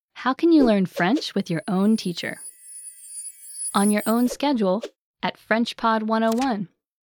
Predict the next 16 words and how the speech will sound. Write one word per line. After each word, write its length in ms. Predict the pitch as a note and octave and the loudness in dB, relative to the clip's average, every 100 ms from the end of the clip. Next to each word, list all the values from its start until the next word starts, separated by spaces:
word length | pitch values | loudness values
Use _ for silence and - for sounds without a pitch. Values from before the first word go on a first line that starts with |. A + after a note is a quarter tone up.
| _ _ _ _ - - - - | _ _ _ _ -18 -16 -14 -4
Here's 320 | D4 D#4+ D#4 | 0 0 0
how 380 | E4 E4 G2+ F3 _ _ _ _ | -2 0 0 -4 _ _ _ _
with 140 | G#3 - | -4 -2
French 380 | - A#3 A3+ | -2 0 0
Pod 220 | - B3 A#3+ | 0 2 2
one 200 | A#3+ B3 | 2 2
oh 100 | A#3+ | 2
one 320 | A#3+ C#4+ E4 | 2 2 0
Premium 500 | - G#3 G#3+ A#3+ C4 | -2 2 2 4 2
Plus. 480 | - G3 - - - _ _ _ _ _ _ _ _ _ _ _ - | 0 -4 -6 -16 -20 _ _ _ _ _ _ _ _ _ _ _ -4
Learn 400 | G3+ C4 E4 F4 | 0 2 2 2
one-on-one 540 | B3+ G#3+ G3 F#3+ B3+ | 2 4 2 2 2
with 160 | C#4+ A3 | 0 0
your 100 | F3+ | -4
own 240 | G3 B3 C#4+ | 0 2 2
teacher 480 | B3+ A#3+ F3+ - | 0 -4 -6 -8